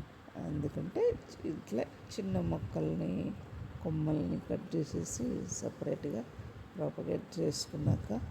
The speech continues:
మళ్ళీ రీపాట్ చేసుకోవచ్చు అనే ఉద్దేశంతో దాన్ని, అన్నిటికీ కుండీలు కావాలంటే కుదరదు కదా, ఇదిగోండి. అందుకని దీంట్లో ఒక మూడు పెడుతున్నాను.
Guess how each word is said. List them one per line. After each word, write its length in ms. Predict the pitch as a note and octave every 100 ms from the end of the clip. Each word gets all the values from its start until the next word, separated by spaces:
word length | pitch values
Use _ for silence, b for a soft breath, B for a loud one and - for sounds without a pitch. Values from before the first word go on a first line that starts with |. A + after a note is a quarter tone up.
| - - - - - - - - F#3
మళ్ళీ 600 | E3 D#3+ D#3 D3+ D3+ - - - -
రీపాట్ 520 | E3 - D#3+ D3+ -
చేసుకోవచ్చు 800 | D3 - - D3+ - - - -
అనే 240 | - -
ఉద్దేశంతో 720 | - - C3+ - - - -
దాన్ని, 280 | A#3 F2 - - - - - - - - - - - - - - - - - - - - - - - - -
అన్నిటికీ 520 | F3+ E3 D#3 - - G3+
కుండీలు 460 | F3+ D#3 E3 E3+ -
కావాలంటే 600 | D#3+ D#3+ E3 E3+ D#3+ D3+
కుదరదు 500 | - D#3+ - - E3
కదా, 260 | C#3 - D4+ G4+ -
ఇదిగోండి. 640 | - C3+ - C3+ E3+ - - - B B B B - D#3+
అందుకని 760 | D3+ - D#3+ G#3+ B3+ G#3 B2+ - - - - - E3+
దీంట్లో 680 | F3 F3+ - A2 F#3+ F#3+ - - - - - - - - F3
ఒక 180 | F#3+
మూడు 300 | F3 F3+ F3+
పెడుతున్నాను. 640 | F3 D#3 E3 - F3+ E3+